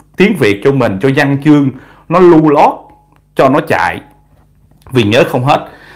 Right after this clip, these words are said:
Sau đó ổng chiếu một đoạn video, ổng chiếu một đoạn video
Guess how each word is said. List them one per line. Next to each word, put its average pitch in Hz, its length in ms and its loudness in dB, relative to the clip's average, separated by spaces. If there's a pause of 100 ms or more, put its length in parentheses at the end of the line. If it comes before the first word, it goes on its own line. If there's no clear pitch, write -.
(100)
Sau 165 300 0
đó 170 140 0
ổng - 260 -2
chiếu 226 220 -4
một 240 220 -2
đoạn 117 240 -4
video, 139 480 0 (300)
ổng 123 200 -6
chiếu 175 160 -4
một 147 140 -6
đoạn 98 200 -2
video 127 280 0